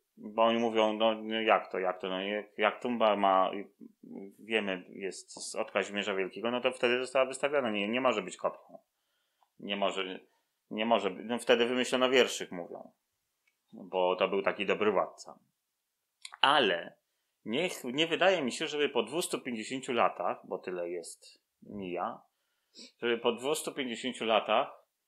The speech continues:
ktoś, y, czy nawet trzystu pięćdziesięciu, tak? Bo to jest za Chrobrego. Po trzystu pięćdziesięciu, po trzystu, y, tfu-, za Kazimierza Wielkiego. Po trzystu pięćdziesięciu latach, y, ktoś chciał nie dość, że pisać długie wierszyki, to jeszcze na dodatek w ostatnim wersie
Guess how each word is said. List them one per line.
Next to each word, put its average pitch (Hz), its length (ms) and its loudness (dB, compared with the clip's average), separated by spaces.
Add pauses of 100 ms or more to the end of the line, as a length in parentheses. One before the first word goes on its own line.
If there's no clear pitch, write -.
(340)
ktoś, - 600 -2
y, 95 380 -10
czy - 140 -14
nawet 90 200 -4
trzystu - 320 -14
pięćdziesięciu, 82 520 -18
tak? 113 140 -6
Bo 117 80 -8
to - 80 -12
jest 85 120 -12
za 87 140 -8
Chrobrego. 82 640 -14 (500)
Po - 80 -8
trzystu - 420 -10
pięćdziesięciu, 85 540 -16
po 104 100 -6
trzystu, - 300 -8
y, 113 420 -2
tfu-, 110 320 6
za 98 440 0 (220)
Kazimierza 92 400 -2
Wielkiego. 85 380 -4 (320)
Po 110 80 -6
trzystu 160 340 -2
pięćdziesięciu 117 460 -2
latach, 104 540 0 (720)
y, 113 240 -4
ktoś - 680 2 (180)
chciał 123 440 4
nie 117 320 -2
dość, 107 220 2
że 95 120 -2
pisać 95 420 -2
długie 92 260 -2
wierszyki, 92 580 -6
to 131 120 0
jeszcze 156 300 0
na 131 140 0
dodatek 117 440 -2
w 107 40 -4
ostatnim 113 560 -2
wersie 95 580 -4